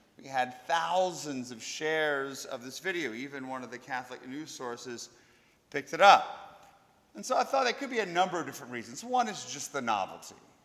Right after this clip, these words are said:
I mean, people don't normally see priests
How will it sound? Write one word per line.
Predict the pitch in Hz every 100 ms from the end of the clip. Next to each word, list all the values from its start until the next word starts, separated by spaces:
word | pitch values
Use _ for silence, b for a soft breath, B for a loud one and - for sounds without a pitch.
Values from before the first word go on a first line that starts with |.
| _ -
I | 120
mean, | 123 131 135 135 139 127
people | 120 127 135 135
don't | 110 110 123 120
normally | 113 123 127 123
see | 123 - 117 120 123
priests | 120 - 120 135 123